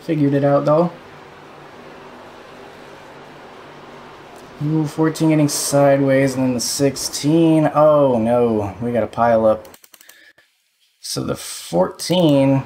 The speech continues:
gets loose low down there. Sixteen's not able to react in time. And then the fifteen, nowhere to go. So we got a multi-car pile up.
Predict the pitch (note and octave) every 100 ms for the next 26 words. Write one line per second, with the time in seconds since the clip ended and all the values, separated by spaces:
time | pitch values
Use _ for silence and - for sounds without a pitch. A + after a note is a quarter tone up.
0 | - C#3 - C#3 C#3+ - - C3+ C#3 D3
1 | C#3+ C3+ C3+ C#3 - C3+ B2+ B2 A#2+ A#2+
2 | C3+ E3 - - _ _ _ _ _ -
3 | - C#3+ - C#3 C3+ C3 C3 B2+ B2+ C3
4 | C3+ B2 C3 B2 A#2 A#2 A2+ - A2+ G#2+
5 | - A2 G#2+ G#2+ B2 F#3 G#3+ - - -
6 | - - - - - - - - - -
7 | - - - - - - - - - -
8 | - - - _ _ _ _ A#2 A2 G2
9 | - C#3+ C3+ C#3+ C#3+ E3 D#3 D3 C#3 C3
10 | B2+ B2 B2+ B2+ C3 D3 F#3+ F#3 - _
11 | _ _ - B2 B2+ C3+ B2 B2 B2+ B2+
12 | C3+ A#2+ C#3 C3+ C3 D3 C#3+ C#3 C3 C#3+
13 | F3 -